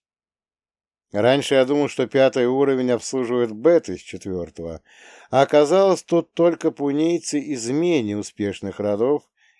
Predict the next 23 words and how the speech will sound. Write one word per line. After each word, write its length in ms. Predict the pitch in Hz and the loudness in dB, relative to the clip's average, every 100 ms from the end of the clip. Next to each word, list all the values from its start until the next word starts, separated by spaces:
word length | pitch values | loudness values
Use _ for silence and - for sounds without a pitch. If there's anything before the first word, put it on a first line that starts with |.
| - | 0
и 80 | |
рабы 320 | 151 151 151 185 | 4 4 4 0
Гемоды, 680 | 175 165 123 110 107 107 - _ _ | 0 0 0 0 0 -2 -4 _ _
которым 420 | - 139 143 131 | 0 2 2 0
живётся 540 | 113 135 131 - 139 135 | 0 2 2 0 0 0
лучше, 420 | 135 147 - 151 | 0 -4 -4 -8
чем 340 | - 143 139 | -2 -2 2
дельтам 460 | 139 110 85 90 90 | 2 2 -2 -10 -10
на 80 | 87 | -8
втором. 460 | - 92 87 85 _ _ _ _ _ _ _ _ _ | -6 -6 -8 -12 _ _ _ _ _ _ _ _ _
А 140 | - 120 | 2 2
ещё 480 | 131 - 170 190 170 | 2 0 2 2 2
где-то 320 | 143 165 160 | 2 2 2
есть 360 | 139 151 - 127 | 0 -2 0 2
рабы, 440 | 123 110 139 156 | 2 2 0 -2
сами 400 | - 131 127 123 | -2 0 0 0
себе 380 | - 123 120 127 | -4 -4 -2 -2
продавшие 720 | 117 110 107 113 101 - 107 | 0 -2 0 0 -2 -8 -8
чей 260 | - 104 92 | -8 -10 -8
сервис 680 | - 98 107 117 123 - _ _ _ _ | -8 -4 -4 -4 -8 -14 _ _ _ _
в 80 | 143 | -8
добрые 420 | 131 110 87 104 | -2 -2 -2 -2
руки. 340 | 113 82 _ | -2 -4 _